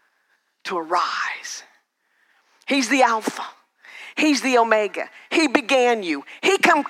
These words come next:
complete you. Jeremiah twenty-nine eleven, my, one of my favorites to give you, give, he gives you the hope and the future you need. Genesis one verse two, I have, I look at this all the time.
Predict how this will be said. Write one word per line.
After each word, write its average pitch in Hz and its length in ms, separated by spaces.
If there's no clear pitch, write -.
complete - 640
you. 80 200
Jeremiah 226 380
twenty-nine 233 380
eleven, 214 280
my, 180 140
one 208 200
of 208 60
my 208 80
favorites 202 400
to 247 100
give 208 220
you, 202 160
give, 330 200
he 392 120
gives 415 360
you 359 100
the 247 100
hope - 440
and 185 100
the 165 60
future 170 420
you 135 160
need. - 400
Genesis 220 500
one 220 280
verse 214 260
two, 233 260
I 208 160
have, 214 300
I 185 100
look 202 260
at 233 100
this 214 220
all 180 200
the 190 100
time. 214 520